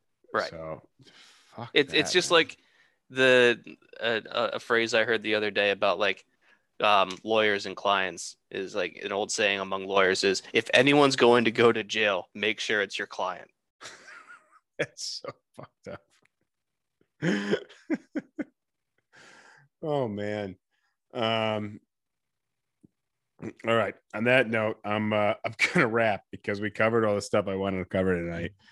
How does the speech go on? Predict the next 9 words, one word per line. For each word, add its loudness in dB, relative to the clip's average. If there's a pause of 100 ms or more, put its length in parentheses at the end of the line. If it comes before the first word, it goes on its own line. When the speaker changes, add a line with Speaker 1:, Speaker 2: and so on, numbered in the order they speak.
(220)
Speaker 2:
and, -4
uh, -4 (720)
and -6
now -2
we're -2
talking -2
about -4
lawyers. 0 (260)
Um, 4